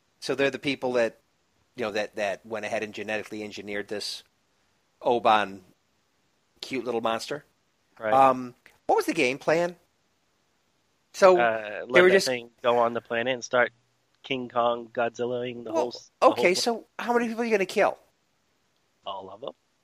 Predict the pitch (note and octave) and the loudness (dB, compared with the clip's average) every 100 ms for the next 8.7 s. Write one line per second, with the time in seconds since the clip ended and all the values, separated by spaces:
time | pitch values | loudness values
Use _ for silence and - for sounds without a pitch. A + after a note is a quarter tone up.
0 | _ E3+ F#3 - D3+ - _ _ - - | _ 10 12 10 4 -2 _ _ -12 -10
1 | - - - - D#3+ - E3+ - D#3 D4 | -10 -6 -6 -2 -2 4 4 6 6 6
2 | - G4+ G4+ F4+ G3 G3+ F#3 A3 G#3+ G#3 | 10 10 10 8 4 2 6 6 6 0
3 | D#3+ G3 F#3+ F3+ E3 D3 D3+ C#3+ A2 F#2 | 2 4 4 0 -6 -6 -6 0 0 0
4 | E2 - _ C3+ E3+ F#3+ - C#3 B2 - | -8 -16 _ -2 0 -2 -4 -6 -6 -8
5 | - - _ _ _ _ _ _ - - | -16 -20 _ _ _ _ _ _ -18 2
6 | F#3+ E3 D#3 A3+ D4 D4+ C#4+ C4+ C#4 G3+ | 6 6 6 6 6 6 4 2 -2 -6
7 | - D3+ G3 A3+ G#3+ A3 G#3 - A3 G#3 | -2 4 4 4 0 0 -2 2 2 4
8 | G3 G3 G#3 A3 A3+ A3+ A3+ | 2 0 0 -2 -4 -6 -12